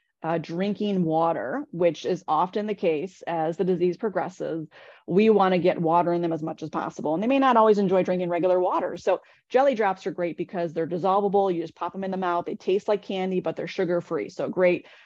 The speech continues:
for, if there's any health concerns, weight, diabetes, anything like that. This is sugar-free. And it gives them that burst of, like, a,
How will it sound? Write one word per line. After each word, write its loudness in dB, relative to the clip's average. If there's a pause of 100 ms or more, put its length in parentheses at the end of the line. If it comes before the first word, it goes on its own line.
(120)
for, 6
if -8
there's -2
any 0
health -2
concerns, -4
weight, 0
diabetes, -2
anything -6
like -6
that. -4 (320)
This -4
is 2
sugar-free. -2 (640)
And -4
it -2
gives 4
them 0
that 0
burst 2
of, -4
like, -4
a, -2